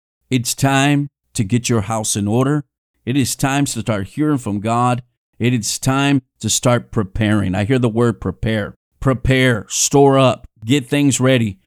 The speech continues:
The body of Christ is not going to survive unless it begins to unite. Families unite. We're gonna have to work together. We're gonna have to come together. There can be no more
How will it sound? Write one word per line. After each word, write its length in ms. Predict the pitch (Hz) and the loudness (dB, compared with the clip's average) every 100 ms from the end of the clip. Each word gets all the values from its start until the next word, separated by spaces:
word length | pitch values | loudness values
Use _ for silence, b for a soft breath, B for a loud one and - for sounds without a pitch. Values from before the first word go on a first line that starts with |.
| _ _ | _ _
The 120 | 147 131 | -2 0
body 260 | 143 160 | 0 0
of 100 | 165 | -2
Christ 360 | - 156 160 - 143 | 0 0 0 -4 -4
is 160 | 117 | -2
not 280 | 120 139 117 | 0 -2 -2
going 300 | 131 147 147 | -2 2 0
to 140 | 143 127 | 0 -2
survive 540 | - 107 120 127 123 | -2 -2 -2 -2 -4
unless 380 | - 113 113 123 | 0 0 2 0
it 80 | 117 | -2
begins 460 | 117 107 123 127 - | -4 -2 0 0 0
to 160 | 117 | -2
unite. 640 | 107 104 101 104 110 - - - _ | 0 0 -2 -4 -8 -12 -18 -18 _
Families 480 | 165 151 147 131 113 | 0 2 4 4 4
unite. 580 | 117 110 117 117 - - | 4 4 4 0 -4 -8
We're 160 | 120 156 | -4 -2
gonna 180 | 185 170 | 0 0
have 140 | 117 | 2
to 100 | 143 | 0
work 340 | 113 135 139 | 2 2 0
together. 520 | - 127 110 113 95 - _ _ _ | -4 -2 2 2 0 -10 _ _ _
We're 140 | - 143 | -4 0
gonna 240 | 175 180 | 2 2
have 160 | 185 175 | 2 0
to 80 | 127 | -6
come 320 | - 147 151 | -2 0 0
together. 540 | - 110 120 101 - - _ | -2 0 -2 -2 -8 -14 _
There 100 | - | 0
can 240 | 165 202 185 | 2 2 2
be 160 | 185 | 2
no 160 | 190 180 | 4 4
more 300 | 180 180 170 | 4 2 0